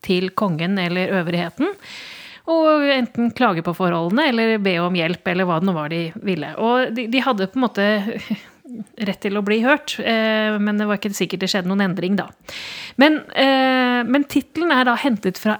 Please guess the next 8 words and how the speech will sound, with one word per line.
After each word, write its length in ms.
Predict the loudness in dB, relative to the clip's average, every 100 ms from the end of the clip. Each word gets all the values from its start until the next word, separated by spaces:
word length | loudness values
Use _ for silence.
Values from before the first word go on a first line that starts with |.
| -2
en 160 | -2 -4
sang 440 | -8 0 0 0 -6 -18 _
som 340 | -6 0 2 2
vi 80 | 0
har 120 | -4
funnet 680 | -2 0 0 -2 -4 -16 -16 _ -4
i 220 | -2 -2 -4
en, 280 | -2 -2